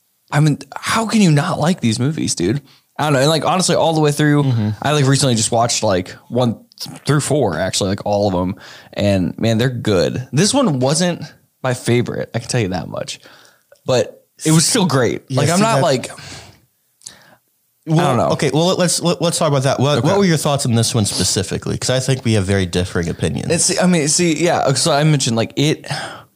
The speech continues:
Speaker 1: just felt kinda slow. The pacing in this one compared to other, the others, it just felt, like, so slow. Like, it was either, like, like, uh, like, we were just talking about this, but, like, he literally, like,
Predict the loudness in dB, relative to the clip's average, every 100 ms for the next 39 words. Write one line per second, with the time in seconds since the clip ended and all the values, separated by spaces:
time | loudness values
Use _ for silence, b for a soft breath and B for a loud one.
0 | _ _ _ _ _ -4 0 0 -2 0
1 | -2 -2 0 2 2 2 0 2 2 0
2 | -2 -4 0 0 0 2 2 2 0 -2
3 | 0 0 0 0 0 0 0 0 0 0
4 | 0 2 0 -2 -4 B B B B B
5 | B _ _ _ _ _ -2 0 2 2
6 | 0 -4 _ -12 -6 -2 0 -2 -6 -6
7 | 0 0 -2 -10 -20 -20 _ -6 -2 0
8 | 0 2 0 0 0 0 0 0 2 2
9 | 2 2 2 0 B B B B B -2
10 | 0 0 0 0 0 0 0 -2 -4 -8
11 | 0 4 4 4 2 2 2 2 0 0
12 | 0 0 0 2 4 4 4 4 2 -2